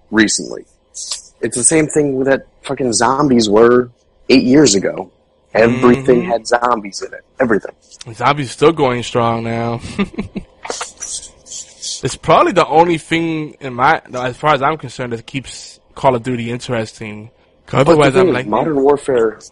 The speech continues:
Speaker 1: Modern Warfare Three had the, uh, the A I that you fought against. I think it was Modern Warfare Three.
Speaker 2: I don't remember the Modern Warfare Three zombies mode.
Speaker 1: It, it wasn't a zombie mode because it wasn't a Treyarch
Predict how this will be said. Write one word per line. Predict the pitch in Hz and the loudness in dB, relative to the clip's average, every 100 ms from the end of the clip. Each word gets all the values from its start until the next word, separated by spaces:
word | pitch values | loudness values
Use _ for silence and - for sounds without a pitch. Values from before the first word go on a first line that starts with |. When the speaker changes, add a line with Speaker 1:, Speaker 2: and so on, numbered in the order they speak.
| - | -4
Speaker 1:
Modern | 131 160 | 0 2
Warfare | 151 151 147 135 | 2 0 0 -4
Three | 110 - 117 127 110 98 | -4 -6 0 2 2 0
had | - 110 98 98 | -4 -2 -2 -2
the, | 98 95 98 | -4 -2 2
uh, | 92 90 - - _ _ _ - - _ - - - _ _ _ | 4 4 2 -14 _ _ _ -16 -16 _ -20 -20 -20 _ _ _
the | 113 107 | 2 2
A | 131 123 | 4 4
I | 113 101 | 4 2
that | 95 | -4
you | 90 | -14
fought | - 92 92 | -14 -10 -10
against. | 87 - 67 - - - - - - _ _ _ _ - | -10 -16 -18 -14 -12 -12 -18 -20 -20 _ _ _ _ -10
I | |
think | 110 127 | -4 -2
it | |
was | 101 | -2
Modern | 95 98 98 | 0 -4 -6
Warfare | 92 - 92 | -14 -8 -8
Three. | - - - - | -8 -12 -14 -6
Speaker 2:
I | - | -2
don't | 170 202 | 2 2
remember | 131 165 175 139 | 2 0 4 4
the | 123 | 4
Modern | 120 120 120 | 2 2 2
Warfare | 120 113 120 | 0 0 -2
Three | 113 - 120 117 113 113 | -4 -2 0 0 0 -2
zombies | 113 113 110 110 107 107 | 2 2 2 -2 -4 -6
mode. | 113 107 104 107 104 - - | -6 -6 -4 -6 -10 -16 -4
Speaker 1:
It, | 131 131 - 156 | 0 0 0 0
it | |
wasn't | 147 165 170 170 | 2 2 2 2
a | |
zombie | 143 143 117 | 2 2 2
mode | 101 95 95 | 0 -2 -4
because | 95 104 | -8 -6
it | 104 | -6
wasn't | 110 110 113 | -8 -10 -6
a | 104 | -6
Treyarch | - 110 101 | 0 4 4